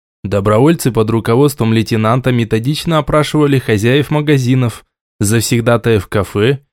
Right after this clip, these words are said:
и прочих наблюдательных личностей. Приписанный к городской очистке боевой маг – Теперь в Михандрове и такой имелся,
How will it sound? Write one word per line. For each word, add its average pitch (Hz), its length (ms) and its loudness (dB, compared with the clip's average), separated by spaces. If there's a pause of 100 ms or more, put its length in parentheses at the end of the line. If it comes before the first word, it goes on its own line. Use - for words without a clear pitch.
(160)
и 110 100 0
прочих 151 440 0
наблюдательных 156 760 0
личностей. 120 720 -6 (560)
Приписанный 180 680 0
к 165 40 -8
городской 175 540 0
очистке 180 440 -4
боевой 175 400 4
маг – 202 340 -2 (480)
Теперь 135 380 2
в - 20 2
Михандрове 113 680 2
и 104 40 0
такой 110 420 0
имелся, 190 460 0